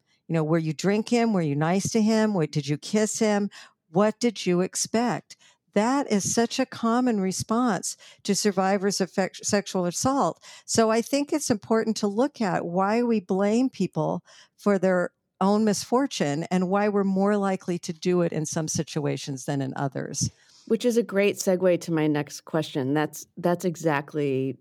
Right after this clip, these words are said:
Speaker 2: what victim blaming is. And those questions that we ask survivors, it, they're just ridiculous, but we do, <laughs> we do it all the time. But what,
Speaker 1: Mm-hmm.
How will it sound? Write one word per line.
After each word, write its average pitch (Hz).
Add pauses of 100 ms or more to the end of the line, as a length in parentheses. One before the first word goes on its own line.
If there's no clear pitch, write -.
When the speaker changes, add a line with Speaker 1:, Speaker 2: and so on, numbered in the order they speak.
(180)
Speaker 2:
what 147
victim 147
blaming 131
is. 135
And 143
those 156
questions 180
that -
we 151
ask -
survivors, 147
it, - (300)
they're 196
just 202 (520)
ridiculous, 175 (120)
but -
we 190
do, 190 (160)
<laughs> -
we 277
do 269
it 262
all 240
the 220
time. 220 (420)
But -
what, 294
Speaker 1:
Mm-hmm. 175